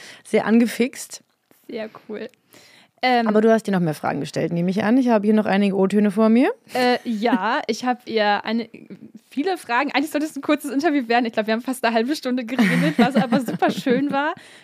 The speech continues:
Speaker 2: Äh, ich hab, hatte sehr viel Spaß, ich hab's sehr genossen. Ähm, ja, weil sie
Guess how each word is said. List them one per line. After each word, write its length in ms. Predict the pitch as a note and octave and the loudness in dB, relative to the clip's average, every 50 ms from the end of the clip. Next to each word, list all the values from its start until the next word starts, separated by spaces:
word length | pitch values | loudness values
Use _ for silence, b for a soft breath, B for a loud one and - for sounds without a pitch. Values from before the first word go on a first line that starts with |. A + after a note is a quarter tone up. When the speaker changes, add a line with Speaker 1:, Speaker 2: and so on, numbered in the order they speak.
| B - | B -4
Speaker 2:
Äh, 400 | A3+ A#3 A3+ A3+ A#3 A3+ - - | 0 2 2 2 2 0 -4 -8
ich 140 | B3+ - | -6 -4
hab, 120 | B3+ A#3 - _ - B3 A3+ | -4 -6 -6 _ -16 -12 -10
hatte 200 | A#3+ A#3+ C4 B3+ | -6 -4 -4 -4
sehr 240 | G#3+ A3 A3 B3 B3+ | -2 -2 -2 -2 -2
viel 100 | - D4 | -6 -14
Spaß, 280 | - - - A#3 A#3 - | -14 -8 -8 -10 -8 -10
ich 40 | |
hab's 180 | A#3+ A3 - - | -16 -16 -16 -4
sehr 200 | - A3+ A3 B3 | -2 0 0 0
genossen. 480 | C4+ C4 A#3+ A3 A3+ - - D4 D4 E4+ A4 b b b b b b b b b - | -2 -4 -4 -4 -6 -6 -6 -8 -8 -8 -8 b b b b b b b b b -8
Ähm, 560 | - B3+ B3 B3 B3 B3 B3 A#3+ A#3+ A#3 A3 - _ _ _ _ _ _ _ _ _ - | -4 -4 -2 -2 -2 -2 -2 -2 -4 -6 -8 -12 _ _ _ _ _ _ _ _ _ -8
ja, 260 | A#3 A#3 A#3 A#3 G#3+ | -4 -4 -4 -2 0
weil 240 | A#3+ B3+ C4+ C4 B3+ | 0 0 0 0 -4
sie 320 | C#4+ D4 C#4+ C#4+ C4 - | -4 -4 -4 -4 -6 -6